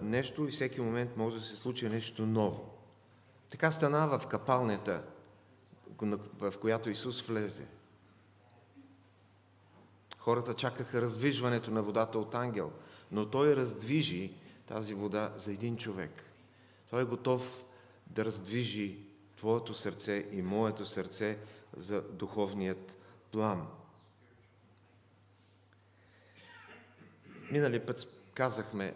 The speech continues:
за неговата ревност в Йоан втора глава, която беше така раздвижена от търговията, която се случваше в храма там.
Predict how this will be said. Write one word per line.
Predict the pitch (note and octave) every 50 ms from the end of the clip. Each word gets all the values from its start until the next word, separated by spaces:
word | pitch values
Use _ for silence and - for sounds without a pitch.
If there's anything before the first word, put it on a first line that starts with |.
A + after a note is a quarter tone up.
| - -
за | F#2+ G2+ F#2 F#2 G2+ G#2 G#2
неговата | F#2 G#2+ A#2+ A#2+ A2 A#2 G#2 G#2 - - G2+ F2+ - - -
ревност | G2 G2+ G2+ G#2+ A#2+ B2 B2 A#2+ - G2+ F2+ F2 - - -
в | F2+ G2 F#2+ - -
Йоан | G#2+ G#2 A2 A2+ A#2 A2+ A2
втора | A2 - - A2 A2 A2+
глава, | G#2 G2+ G#2+ G#2+ G#2+ A#2 C3 C3+ - - - - - - - -
която | - A2+ A#2 B2 C3+ C#3 C#3 - C#3+ C3 B2+ B2 B2+ - - - - - - - - - - - - _ - - - - - - - - - - - - - _ -
беше | F#2 C3 C#3 C3 - C3 G#2+ - - - - - - - _ _ _ -
така | - - - C#3 C3+ - - - - - - - - - - - A2
раздвижена | G#2 A#2+ A2 G2+ A2+ C3+ D#3+ D3+ C3+ B2+ A2+ A2+ A#2 G#2+ - - - -
от | - A2+ A2 - - - - - - - - - - - A2+ A2 - -
търговията, | B2 A#2 A2 G#2+ A#2 A#2 C#3+ D3+ C#3+ - D3+ G2 F2 D#2 - - -
която | - A2 G#2 G#2+ F#2
се | F#2 - G2+ F#2+
случваше | - - A#2 A2 - G#2+ G2 - A2 G#2+ G#2 - -
в | G2+ F#2+ G#2 G#2 G2
храма | - - A2 G#2+ G#2 G#2+ G#2 F#2+ F#2+ -
там. | - G#2 G2+ F#2+ F2